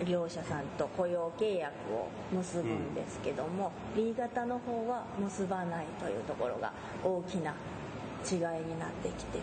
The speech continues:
Speaker 1: ます。
Speaker 2: え、でもB型も障害者が働きに来てるんでしょ？
Speaker 1: そうです。
Speaker 2: 労働契約、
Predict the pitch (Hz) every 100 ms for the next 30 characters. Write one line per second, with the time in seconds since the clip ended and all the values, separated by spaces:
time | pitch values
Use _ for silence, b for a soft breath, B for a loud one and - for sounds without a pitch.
0 | - - - - 196 233 214 247 196 143
1 | 180 190 185 180 180 170 170 190 202 165
2 | 151 160 156 156 143 98 98 143 156 156
3 | 156 156 151 147 - 113 87 78 82 180
4 | 370 - - 220 180 - - - 214 220
5 | 220 202 196 202 175 120